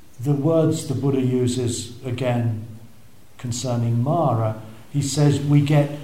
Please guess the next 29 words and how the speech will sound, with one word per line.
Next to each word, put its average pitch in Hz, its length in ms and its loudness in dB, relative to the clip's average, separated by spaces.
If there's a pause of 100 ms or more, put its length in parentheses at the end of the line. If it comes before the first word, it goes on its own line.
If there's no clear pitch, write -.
(260)
we 151 160 6
get 151 260 4
hooked. - 680 2 (760)
We 139 100 -6
get, 131 200 0 (340)
Mara 156 460 4
has, 135 340 -2
is 143 140 -2
like 135 160 0
a 131 60 -2
fisherman 113 640 -2 (600)
with 123 320 -2
barbed 147 540 4
hooks, - 840 -6 (220)
and 135 140 -2
he's - 160 -2
constantly 156 600 -4
snagging 143 920 0
us - 320 -16 (220)
and 127 120 -6
then 127 240 0
reeling 131 440 4
us - 180 -4
in. 110 260 -8 (1000)
Or 139 180 2
Mara 147 460 6
is 139 180 0
like 131 380 -2
a, 131 260 -8